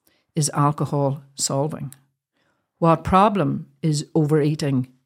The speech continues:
solving? What problem is scrolling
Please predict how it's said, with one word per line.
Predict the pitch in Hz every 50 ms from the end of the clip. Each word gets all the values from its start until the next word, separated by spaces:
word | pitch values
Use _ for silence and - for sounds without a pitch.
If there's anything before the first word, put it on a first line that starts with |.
| _ _
solving? | - - - - 151 151 170 180 175 147 131 120 135 - _ _ _ _ _ _ _ _ _
What | - 165 156 151 156 -
problem | - 180 175 185 220 208 202 165 143 135 143 151 - _ _ _ -
is | 175 156 143 143 147 - - - - _ _ _ _ -
scrolling | - - - 170 160 180 185 175 156 143 139 139 135